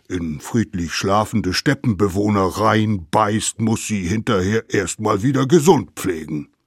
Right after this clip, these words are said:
Gesund pflegen? So was können wir gar nicht. Genau, da sind wir ganz schlecht drin.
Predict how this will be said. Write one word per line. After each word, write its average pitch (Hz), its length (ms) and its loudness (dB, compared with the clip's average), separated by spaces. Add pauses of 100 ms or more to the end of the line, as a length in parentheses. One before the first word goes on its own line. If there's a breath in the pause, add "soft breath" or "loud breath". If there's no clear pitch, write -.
(380)
Gesund 117 800 2
pflegen? 277 760 2 (400 soft breath)
So - 120 2
was 254 140 2
können 220 260 6
wir 254 100 4
gar 170 300 4
nicht. 139 320 2
Genau, 117 760 2 (240 loud breath)
da 170 100 -2
sind 185 180 4
wir 196 100 6
ganz 294 420 6
schlecht 254 640 2
drin. 120 440 4